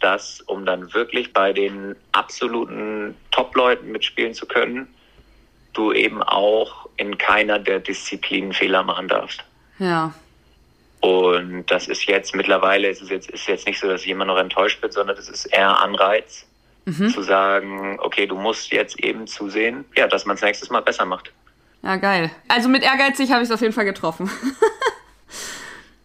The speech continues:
Speaker 1: Ja, gut, ich glaub, sonst kannst du's auch nicht machen.
Speaker 2: Nee, also nicht auf
Speaker 1: Ähm,
Speaker 2: dem Niveau.
Speaker 1: wenn du da hinfährst und den ganzen Aufwand vorher in Kauf nimmst, dann möcht's auch gut sein. So,
Speaker 2: Ja.
Speaker 1: so war immer meine Herangehensweise. Also ich hab mir schon vorgenommen,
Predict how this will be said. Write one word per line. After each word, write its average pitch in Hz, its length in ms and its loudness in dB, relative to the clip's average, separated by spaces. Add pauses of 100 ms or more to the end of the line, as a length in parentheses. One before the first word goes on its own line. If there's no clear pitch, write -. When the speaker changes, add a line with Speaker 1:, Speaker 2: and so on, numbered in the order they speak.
Speaker 1:
Ja, 139 460 4
gut, 160 220 -8
ich - 80 -16
glaub, 131 180 0
sonst 139 240 -8
kannst 135 220 -8
du's 120 100 -4
auch 117 120 2
nicht 113 160 -6
machen. 107 380 -4 (120)
Speaker 2:
Nee, 160 200 2
also 160 180 2
nicht 170 200 2
auf 170 120 2
Speaker 1:
Ähm, - 40 -6
Speaker 2:
dem 175 160 2
Niveau. 156 400 -2 (380)
Speaker 1:
wenn 113 180 0
du 107 40 -8
da 107 120 2
hinfährst 117 720 2
und 107 240 -6
den 107 100 -2
ganzen 107 300 -2
Aufwand 110 360 2
vorher 113 380 2
in - 60 -14
Kauf 101 300 0
nimmst, 107 220 -10
dann 98 100 -6
möcht's 104 200 -8
auch - 140 -6
gut 101 180 -10
sein. 92 400 2
So, 95 240 -2
Speaker 2:
Ja. - 180 -4
Speaker 1:
so 98 140 -4
war 98 140 4
immer 110 200 4
meine 101 400 0
Herangehensweise. 95 1040 -2
Also - 140 -6
ich - 80 -4
hab - 100 0
mir 98 120 -6
schon 107 220 -4
vorgenommen, 107 640 2